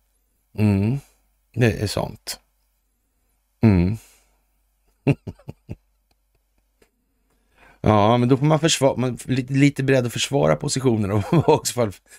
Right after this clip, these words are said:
fall inte, liksom, ja. Så man är, ja, det, det är klart att, eh, om jag märker det här, jag kommer inte kunna säga någonting här, då måste jag ju leda det någon <laughs> annanstans, så då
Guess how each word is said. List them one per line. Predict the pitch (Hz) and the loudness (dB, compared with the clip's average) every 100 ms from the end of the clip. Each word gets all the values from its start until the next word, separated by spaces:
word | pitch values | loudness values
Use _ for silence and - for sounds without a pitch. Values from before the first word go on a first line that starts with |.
| _ | _
fall | 120 | 0
inte, | 131 113 113 110 95 71 64 | 2 0 0 0 -2 -8 -12
liksom, | 101 - 95 90 90 - | -10 -6 -4 -4 -6 -4
ja. | 90 85 - _ _ _ _ _ _ | -4 -4 -10 _ _ _ _ _ _
Så | - | 2
man | 120 | 2
är, | 107 | 2
ja, | - 101 82 - - | 0 0 -2 -12 -20
det, | - 113 | -14 -8
det | 104 101 | -4 -4
är | |
klart | 131 107 | -2 -2
att, | 95 92 | -4 -10
eh, | 117 - - - - - - - - - _ - | -10 -10 -10 -12 -12 -14 -16 -20 -20 -20 _ -2
om | 113 | 0
jag | 110 | 2
märker | 131 120 113 104 | 2 0 0 -4
det | 95 | -2
här, | 113 | -2
jag | 98 98 | -2 -6
kommer | - 127 | -6 -8
inte | 113 | -6
kunna | 101 92 | -6 -6
säga | 87 | -6
någonting | 85 87 123 107 | -8 -8 -6 -6
här, | 92 | -4
då | 95 | -4
måste | 107 - | -4 -2
jag | 90 | -2
ju | |
leda | 92 90 90 | -2 -2 0
det | 104 | 0
någon | 110 | 0
<laughs> | |
annanstans, | 139 123 143 - 90 | 0 -2 -4 -4 -6
så | |
då | - | -6